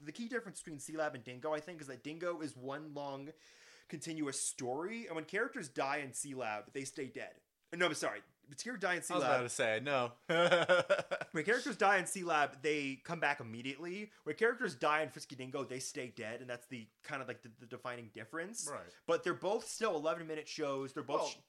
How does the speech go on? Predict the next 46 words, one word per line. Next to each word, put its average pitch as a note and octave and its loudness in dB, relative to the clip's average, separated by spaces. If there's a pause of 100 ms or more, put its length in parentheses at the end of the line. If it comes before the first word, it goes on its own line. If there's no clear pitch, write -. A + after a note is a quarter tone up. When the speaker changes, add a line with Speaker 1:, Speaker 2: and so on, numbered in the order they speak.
(120)
Speaker 2:
Frisky A3+ -16
Dingo's D#3 -16
a E2 -20
show. D#2 -14 (600)
Speaker 1:
Yeah, B2 -2
they're D3 0
Speaker 2:
Like, C3+ -10
Speaker 1:
both G#3 2
sh- A#3+ -4
Speaker 2:
Sealab's B2+ -2
a G2+ -14
show, G#2+ -8 (100)
but G2 -18
you C3 -12
know A#2+ -12
what F2 -16
I D#2+ -20
mean. - -20
Speaker 1:
They're G3 2
both, G#3+ 0
like, A#3 -6
shit - -6
posts E3 -4
where D3 -8
nothing D3 -6
matters, A#2+ -4
but C#3+ -4
Archer F#3+ 0
is D#3 -4
the D3+ -10
first D3 -2
Adam C3 -6
Reed B2 -10
show B2+ -4
that's, C#3+ -4
like, B2 -4 (340)
really, D3 0
like, C3 -2
a B2+ -8
television E3 -4
show, A3+ -4 (220)
because D#3 -4
you, F#3 -8 (120)
you F3 -8
need, F3+ -8
like, E3 0